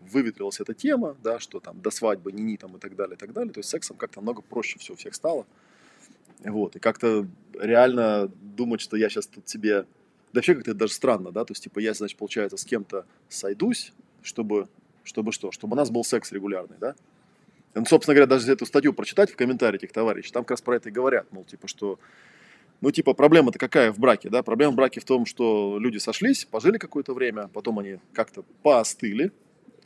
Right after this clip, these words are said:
элемент новизны как-то прошел, ну и типа и все,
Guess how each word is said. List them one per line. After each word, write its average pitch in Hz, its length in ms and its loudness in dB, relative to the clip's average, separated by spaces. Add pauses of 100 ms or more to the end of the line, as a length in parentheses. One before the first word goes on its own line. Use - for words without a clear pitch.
(140)
элемент 131 380 4
новизны 120 380 0
как-то 90 440 -4 (720)
прошел, 120 480 2 (540)
ну 156 120 4
и 202 60 4
типа 185 200 2
и 175 60 2
все, 104 360 -2